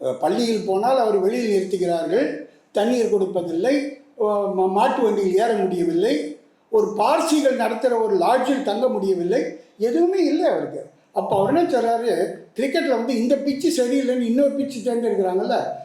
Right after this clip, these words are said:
அது மாதிரி அவர் வந்து இன்னொரு ஒரு பிச்சை தேர்ந்தெடுக்கிறார். எங்க? லண்டன், அமெரிக்கா போன்ற இடங்கள்ல அவர் போய் அங்க தனியா வளர்றார். இந்த இடத்துல நான் ஒரு கவிதையை சொல்ல விரும்புறேன்.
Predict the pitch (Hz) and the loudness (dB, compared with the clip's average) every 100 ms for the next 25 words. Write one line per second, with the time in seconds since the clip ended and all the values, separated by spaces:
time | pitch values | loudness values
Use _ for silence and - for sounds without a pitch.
0 | - 202 214 208 294 285 196 202 269 240 | -4 0 2 2 2 2 2 0 0 0
1 | 190 - - 240 392 370 320 - 269 - | -2 -6 -6 -2 2 2 0 0 -4 -4
2 | 269 196 185 175 143 139 117 - _ _ | -4 -2 -2 -2 -6 -8 -12 -14 _ _
3 | _ _ _ _ _ _ _ 208 233 226 | _ _ _ _ _ _ _ 0 2 2
4 | 165 - - - - - 196 214 208 185 | 2 0 -6 -14 -20 -2 0 2 0 0
5 | 214 233 - - _ 196 240 226 - 214 | -2 -6 -14 -20 _ 0 2 2 0 -2
6 | 185 180 175 160 165 143 185 233 - - | -2 -2 -2 -2 -2 -2 -2 -2 -4 -12
7 | - 185 190 - 185 131 - - - _ | -6 -2 -2 -2 -4 -4 -6 -10 -16 _
8 | - 269 403 - 254 269 330 285 226 240 | 0 2 2 2 2 4 4 4 4 2
9 | 208 156 - - - 196 208 202 302 254 | 2 0 -2 -10 -8 -2 0 0 -2 -2
10 | 202 170 - 175 233 247 185 180 175 151 | -2 -2 -2 -2 -2 -2 -4 -4 -4 -4
11 | 151 135 - | -4 -6 -8